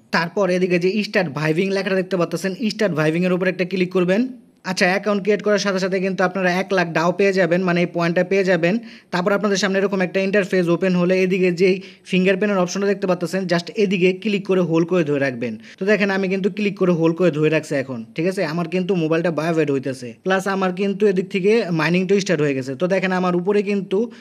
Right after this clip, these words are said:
মাইনিংও হইতেছে। তো এটা ক্লিক করে ধরে রাখবেন, মাইনিং অফ হবে, আবার অটোমেটিক কিন্তু মাইনিংটা চালু হয়ে যাবে। তো দেখেন আমার কিন্তু মাইনিং হইতেছে। তো এভাবে কিছুক্ষণ ধরে রাখবেন, ধরে রাখলে দেখবেন আপনাদের মাইনিংটা অফ হবে, আবার মাইনিং হবে। তো এভাবে কিন্তু আপনাদের মাইনিংটা হতে থাকবে।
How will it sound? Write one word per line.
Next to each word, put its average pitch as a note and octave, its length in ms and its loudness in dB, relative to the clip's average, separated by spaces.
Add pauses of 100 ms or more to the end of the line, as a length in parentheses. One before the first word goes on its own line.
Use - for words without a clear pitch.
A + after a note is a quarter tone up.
(200)
মাইনিংও F3 440 0
হইতেছে। C3+ 460 -4 (100)
তো F#3+ 80 0
এটা G3+ 100 2
ক্লিক A3+ 280 -2
করে A3+ 140 6
ধরে F3 180 4
রাখবেন, C#3 400 0 (100)
মাইনিং F3+ 300 -2
অফ F3+ 280 -4
হবে, F#3+ 220 0
আবার F3+ 300 0
অটোমেটিক F3+ 400 0
কিন্তু F3+ 220 -2
মাইনিংটা E3 400 0
চালু F3 360 2
হয়ে C#3+ 180 0
যাবে। B2 300 -4 (200)
তো G#3 80 0
দেখেন G3+ 260 2
আমার F#3+ 220 0
কিন্তু F#3 280 -2
মাইনিং E3 360 2
হইতেছে। C#3 480 -4 (180)
তো G3 60 -2
এভাবে G3 180 -2
কিছুক্ষণ G3 380 -4
ধরে E3+ 160 2
রাখবেন, F#3 320 0
ধরে D#3 160 2
রাখলে E3 240 0
দেখবেন F3 260 0
আপনাদের E3 320 -2
মাইনিংটা D#3+ 400 0
অফ D#3 220 2
হবে, D#3 200 0
আবার D#3 220 0
মাইনিং D3 320 -2
হবে। C#3+ 300 -4 (100)
তো G#3+ 80 0
এভাবে G#3 220 4
কিন্তু G3+ 220 0
আপনাদের F#3 260 0
মাইনিংটা E3 440 0
হতে D3+ 200 -4
থাকবে। A#2 360 -10